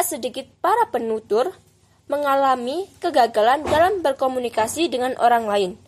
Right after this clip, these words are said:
karena tidak paham akan fungsi bahasanya.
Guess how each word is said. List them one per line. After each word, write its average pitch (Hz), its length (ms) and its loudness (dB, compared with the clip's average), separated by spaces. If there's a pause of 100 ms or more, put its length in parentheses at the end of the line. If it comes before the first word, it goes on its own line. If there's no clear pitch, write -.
(580)
karena 247 480 0 (560)
tidak 294 320 0
paham 240 420 -2
akan 269 320 -4
fungsi 349 460 -4
bahasanya. 202 720 -4